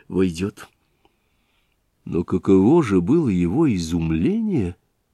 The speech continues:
когда он вдруг увидал, что Настасья не только на этот раз дома,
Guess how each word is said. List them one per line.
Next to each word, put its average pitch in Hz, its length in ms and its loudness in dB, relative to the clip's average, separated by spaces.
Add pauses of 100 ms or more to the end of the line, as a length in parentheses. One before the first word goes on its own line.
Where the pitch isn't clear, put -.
(500)
когда 202 580 2
он 185 140 6
вдруг 180 460 0
увидал, 165 520 4
что - 320 -2
Настасья 165 880 0
не 131 200 2
только - 480 -4
на 247 60 0
этот 247 260 -4
раз 226 260 -2
дома, 143 520 6